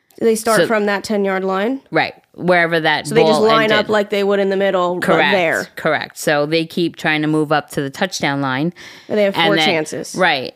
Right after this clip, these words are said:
Speaker 2: and a lot, sometimes, like, if they f-, hike the ball and then the quarterback is looking to throw it to somebody and their team comes and sack 'em, sacks 'em,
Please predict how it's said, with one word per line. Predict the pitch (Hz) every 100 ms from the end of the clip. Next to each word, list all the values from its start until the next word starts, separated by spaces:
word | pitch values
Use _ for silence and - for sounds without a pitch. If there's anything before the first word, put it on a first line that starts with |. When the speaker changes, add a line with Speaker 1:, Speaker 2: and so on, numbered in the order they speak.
| -
Speaker 2:
and | 175 170
a | 165
lot, | 165 - -
sometimes, | - 196 185 180 170 151 165 180 -
like, | 160 156
if | 156 -
they | 147 147 143 147
f-, | - - - _ -
hike | - 190 160
the | 175
ball | 165 165 160 165 185
and | 185 165 165
then | 151 143 - - _ _ _ _
the | 170
quarterback | - 190 175 165 160
is | 160
looking | 160 170 160
to | 151
throw | 165 160
it | 170
to | 190
somebody | 180 190 190 208 226 247 - - - - -
and | 165 160
their | 175 170
team | - 165
comes | 175 165
and | 151 147
sack | 185 202 202
'em, | 139 139 147 -
sacks | 160 170 160 - 196
'em, | 208